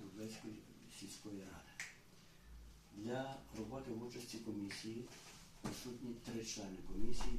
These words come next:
повний склад комісії. Дякую всім. Щодо початку роботи комісії,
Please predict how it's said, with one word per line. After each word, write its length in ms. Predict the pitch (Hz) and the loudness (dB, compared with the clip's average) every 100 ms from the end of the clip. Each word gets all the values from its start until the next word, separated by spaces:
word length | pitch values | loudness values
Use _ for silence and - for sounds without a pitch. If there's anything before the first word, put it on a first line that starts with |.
| - | 4
повний 300 | 107 101 - | 2 2 4
склад 260 | - 98 - 104 | 2 0 -2 -4
комісії. 540 | 101 123 123 120 120 120 - - - - - - - - - - - 92 | -4 -4 -6 -8 -8 -10 -14 -18 -18 -18 -18 -20 -20 -20 -20 -16 -12 -6
Дякую 420 | 110 107 117 120 | -4 -2 -2 -2
всім. 340 | 120 123 123 127 - - - - | -4 -4 -4 -6 -12 -16 -12 -6
Щодо 220 | 117 110 | -4 -4
початку 480 | 107 110 117 113 107 | -6 -6 -6 -6 -6
роботи 340 | 98 107 110 110 | -6 -6 -6 -6
комісії, 520 | 107 117 117 - 117 | -4 -2 -2 0 0